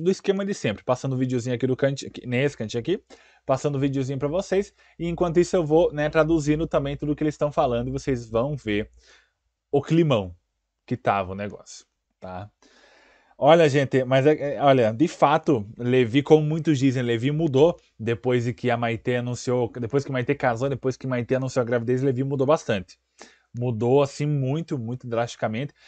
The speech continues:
Até ele reapareceu ali, postou esse story, né? Que parece mais um ex-presidiário que saiu da delegacia, né? Um cabelão comprido, bagunçado, né? Tem gente que acha bonito,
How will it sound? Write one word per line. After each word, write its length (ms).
Até 180
ele 120
reapareceu 720
ali, 160
postou 340
esse 180
story, 440
né? 200
Que 80
parece 440
mais 200
um 120
ex-presidiário 640
que 80
saiu 100
da 80
delegacia, 720
né? 140
Um 80
cabelão 480
comprido, 600
bagunçado, 960
né? 120
Tem 160
gente 140
que 80
acha 180
bonito, 340